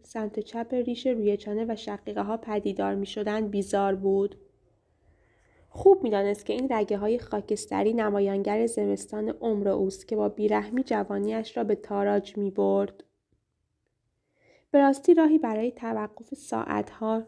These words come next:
روزها و سال‌ها وجود ندارد. برویر از تمامی آنچه که آینه انعکاس می‌داد بیزار بود. نه تنها از خط باریک خاکستری و دندانهای حیوانی و موهایش،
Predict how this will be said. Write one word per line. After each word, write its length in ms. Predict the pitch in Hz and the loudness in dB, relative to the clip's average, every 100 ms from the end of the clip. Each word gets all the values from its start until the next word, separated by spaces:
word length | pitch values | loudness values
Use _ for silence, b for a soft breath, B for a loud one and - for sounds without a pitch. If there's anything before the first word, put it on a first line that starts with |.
| - | 0
روزها 540 | 220 214 - - 233 | 2 2 -4 -4 0
و 120 | 233 | 0
سال‌ها 480 | 202 - 214 202 214 | -2 0 0 0 0
وجود 440 | 214 208 - 214 220 | 0 -2 -4 -2 0
ندارد. 800 | 202 196 202 208 202 202 208 - _ _ _ _ _ _ _ _ _ _ _ _ _ _ _ _ _ | 2 2 0 2 0 0 -2 -10 _ _ _ _ _ _ _ _ _ _ _ _ _ _ _ _ _
برویر 380 | 262 247 233 277 | 8 8 8 4
از 180 | - 226 | 2 -2
تمامی 420 | 220 220 220 233 | -2 0 0 0
آنچه 320 | 262 254 254 | 0 -2 0
که 120 | 285 - | -2 -2
آینه 320 | 220 214 208 | -2 0 0
انعکاس 640 | 247 - 208 - 208 - 214 | 2 2 0 -2 -8 -6 -4
می‌داد 360 | 208 226 226 | 0 2 0
بیزار 480 | 233 196 214 208 202 | -2 -4 2 4 2
بود. 460 | 202 202 196 202 - _ _ _ _ _ _ _ _ _ _ _ _ _ _ _ _ _ _ | 2 2 2 0 -4 _ _ _ _ _ _ _ _ _ _ _ _ _ _ _ _ _ _
نه 60 | 220 | 0
تنها 320 | 220 233 247 | 4 2 2
از 220 | - - | 0 -2
خط 300 | - 220 - | -2 -4 -2
باریک 460 | 240 214 202 202 247 | -2 0 0 0 -4
خاکستری 840 | - - 208 220 208 214 202 208 | -6 -6 -4 -4 -4 0 4 4
و 40 | 220 | 4
دندانهای 720 | 214 202 202 196 196 208 233 | 2 2 0 -2 -2 0 0
حیوانی 680 | 233 208 202 202 202 202 | 4 4 4 2 2 2
و 60 | 202 | 2
موهایش، 720 | 196 196 208 202 202 226 - | 0 -2 -2 0 2 0 -2